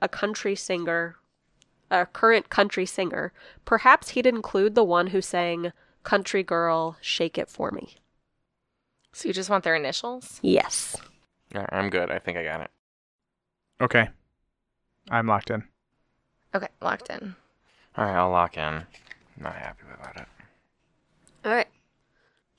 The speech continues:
Speaker 4: I put down J A.
Speaker 3: Oh.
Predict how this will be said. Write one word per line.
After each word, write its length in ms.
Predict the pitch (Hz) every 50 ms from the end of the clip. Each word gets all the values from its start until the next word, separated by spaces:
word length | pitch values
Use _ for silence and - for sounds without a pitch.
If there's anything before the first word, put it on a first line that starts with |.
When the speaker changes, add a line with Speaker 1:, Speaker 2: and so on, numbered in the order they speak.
| - _ -
Speaker 4:
I 180 | 127 131 165
put 260 | 170 - - 165 -
down 400 | - 147 135 127 123 123 123 123 - - - 131 127
J 480 | 113 127 127 117 117 117 120 139 143 - -
A. 400 | 127 120 117 113 110 107 98 - - _ _ _ _ _ _ _
Speaker 3:
Oh. 320 | - 131 170 196 202 92